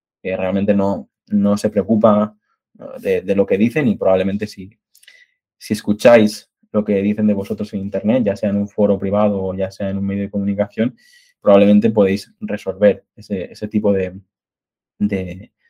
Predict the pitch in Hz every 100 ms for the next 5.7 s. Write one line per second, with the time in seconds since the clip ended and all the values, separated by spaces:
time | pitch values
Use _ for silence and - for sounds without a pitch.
0 | _ - 107 101 95 107 - 92 98 -
1 | _ _ _ _ _ - 107 139 - -
2 | 117 107 107 117 131 139 135 _ - 110
3 | 113 127 117 120 113 104 98 95 98 -
4 | _ - 92 104 123 127 127 113 110 113
5 | 104 107 107 101 98 95 92